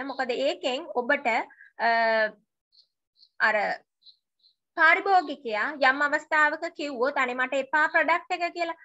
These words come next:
එතකොට මොකද වෙන්නේ? අ, ඔයා ආයතනයට ඇනවුම ලබා දීලා ආයතනයෙන්, අ, කුරියර් සර්විස් එකකට සමහරක් විට ඒ මොහොත වෙනකොටත් ලබා දීලා ඉවර වෙන්න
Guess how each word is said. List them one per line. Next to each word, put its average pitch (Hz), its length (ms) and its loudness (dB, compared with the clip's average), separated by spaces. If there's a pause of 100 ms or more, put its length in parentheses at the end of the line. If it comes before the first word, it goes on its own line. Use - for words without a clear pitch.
(260)
එතකොට 381 440 0
මොකද 320 320 0
වෙන්නේ? 247 400 -4 (320)
අ, 247 80 2 (360)
ඔයා 240 340 4 (300)
ආයතනයට 247 720 0 (360)
ඇනවුම 233 540 -2
ලබා 214 460 2
දීලා 320 440 -2
ආයතනයෙන්, 247 640 -4 (360)
අ, - 120 -6 (260)
කුරියර් 262 380 -2
සර්විස් 269 440 -2
එකකට 269 420 0
සමහරක් 302 560 2
විට 320 140 -6
ඒ 349 180 -2
මොහොත 320 320 -6
වෙනකොටත් 311 640 -2
ලබා 285 320 0
දීලා 311 400 0 (440)
ඉවර 302 260 0
වෙන්න 302 200 -2